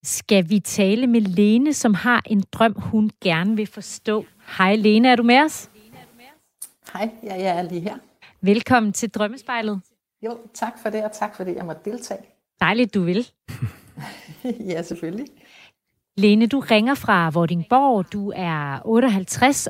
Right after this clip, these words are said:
Speaker 1: og, øh, du drømmer om din eksmand. Det er derfor, du har skrevet til os. I blev, øh, skilt for ti år siden, men de seneste tre år er du begyndt at drømme en del om ham. Øh,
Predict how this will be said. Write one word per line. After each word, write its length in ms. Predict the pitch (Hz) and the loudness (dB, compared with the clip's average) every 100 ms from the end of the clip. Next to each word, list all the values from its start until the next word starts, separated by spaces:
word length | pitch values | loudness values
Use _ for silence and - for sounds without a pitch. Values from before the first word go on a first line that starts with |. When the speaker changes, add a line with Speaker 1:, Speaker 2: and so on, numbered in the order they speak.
| - | -4
Speaker 1:
og, 360 | 226 220 214 214 | -2 0 2 2
øh, 260 | 214 220 - _ _ - | 0 -2 -6 _ _ -4
du 60 | 320 | -2
drømmer 420 | 214 202 233 277 - _ - | 2 2 2 -6 -14 _ -4
om 120 | 254 | -2
din 180 | 247 240 | 0 -4
eksmand. 400 | 165 - - 156 - _ - - - | -8 -12 -8 -8 -10 _ -20 -16 2
Det 80 | 254 | 4
er 40 | |
derfor, 300 | 254 233 220 | 6 4 2
du 100 | 202 | -2
har 120 | 190 | -4
skrevet 380 | 170 - 202 285 | -4 -4 -2 -2
til 220 | - 277 | 0 -2
os. 260 | 233 - - - | -2 -6 -14 -6
I 120 | 233 | -4
blev, 400 | - 233 208 185 170 | -4 -2 0 2 0
øh, 120 | 165 | -2
skilt 360 | - 269 277 | -2 -2 -2
for 320 | - 196 170 151 | -2 0 0 -2
ti 320 | - 294 233 | -2 2 2
år 140 | 156 | 0
siden, 360 | 151 - 277 330 - - - - - | -2 2 4 4 -2 -20 -20 -16 0
men 140 | 226 | 2
de 120 | 240 | 2
seneste 360 | - 269 285 226 | 2 2 0 -8
tre 340 | - 277 247 | -2 -2 0
år 160 | 254 220 | 0 0
er 100 | 202 | -4
du 80 | 196 | -6
begyndt 340 | 220 262 233 | -4 -2 -2
at 120 | 202 | -6
drømme 400 | - 190 202 247 - | -4 -4 -2 -6 -4
en 120 | 208 196 | -6 0
del 240 | 262 208 - | 2 2 -2
om 200 | 180 202 | -6 -6
ham. 260 | 202 190 156 _ 262 - - - _ _ | -10 -16 -18 _ _ -20 -20 -20 _ _
Øh, 60 | 226 | 2